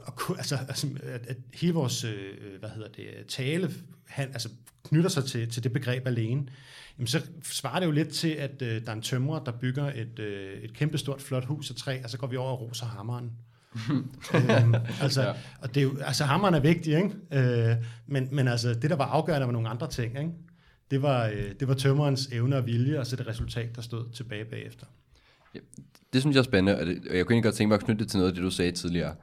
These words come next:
Speaker 2: Fordi nu, nu, nu står der med nogle historikere her, så kan jeg lidt trække jer teolog, og, øhm, nu, nogle gange så kan jeg godt indtryk af, at den måde, man i hvert fald i dele af fagbevægelsen taler om den danske model,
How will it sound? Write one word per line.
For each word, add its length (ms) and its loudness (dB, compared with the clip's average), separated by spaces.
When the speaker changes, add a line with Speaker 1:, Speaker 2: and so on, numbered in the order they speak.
Speaker 2:
Fordi 120 2
nu, 220 4
nu, 160 2
nu 100 2
står 200 8
der 80 10
med 80 4
nogle 160 2
historikere 400 6
her, 60 2
så 100 0
kan 120 2
jeg 60 6
lidt 120 2
trække 240 4
jer 120 6
teolog, 520 0
og, 260 2
øhm, 300 -2
nu, 60 0
nogle 180 2
gange 140 8
så 40 4
kan 60 4
jeg 80 4
godt 100 6
indtryk 300 2
af, 200 6
at 140 -4
den 120 4
måde, 200 4
man 160 4
i 40 2
hvert 180 2
fald 120 -6
i 40 -4
dele 200 2
af 60 2
fagbevægelsen 520 0
taler 220 0
om 60 -2
den 140 -2
danske 320 0
model, 300 2